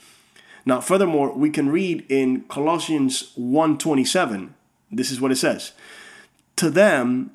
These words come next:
God willed to make known what are the riches of the glory of this mystery amongst the Gentiles, which is Christ in you, the hope of glory." What does this mean?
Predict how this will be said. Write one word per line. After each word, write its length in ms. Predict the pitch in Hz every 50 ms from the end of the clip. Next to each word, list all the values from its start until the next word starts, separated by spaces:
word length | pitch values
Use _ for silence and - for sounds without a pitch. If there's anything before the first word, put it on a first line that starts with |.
| _ - 123 127
God 300 | 135 151 156 156 147 135
willed 320 | 151 170 175 175 160 - -
to 80 | -
make 500 | 139 139 147 147 151 139 139 - - -
known 760 | - 135 147 156 170 175 156 135 120 117 113 113 113 110 -
what 240 | - 120 131 151 147
are 100 | 143 143
the 120 | 135 131 123
riches 840 | 120 151 185 185 - - 131 120 120 117 113 - - - - - _ -
of 120 | 135 131
the 100 | 131 135
glory 400 | 120 147 151 151 147 143 139 135
of 300 | 127 127 123 117 - - - _ _ _ _ _ _
this 340 | 131 127 156 196 190 - -
mystery 680 | 143 143 135 131 - - - 131 127 123 127 - - -
amongst 360 | 120 127 123 120 123 117 -
the 80 | 135
Gentiles, 680 | 127 139 143 143 135 - 110 98 - - - - - _ _ _ _ _ _ _
which 220 | - 135 135 110 117
is 140 | 131 - -
Christ 480 | - - 139 127 120 127 127 - -
in 160 | 156 143 135
you, 260 | 117 107 107 110 107 - - _ _ _ _ _
the 120 | - 131 131
hope 300 | - 135 131 131 127 127
of 180 | 123 110 110
glory." 480 | 110 143 147 151 151 135 113 - - - _ _ _ _ - _ _ - - _ _ _
What 260 | _ 127 143 170 170 165
does 180 | 185 160 139
this 220 | 143 151 147 - 135
mean? 400 | 147 160 147 120 95 - -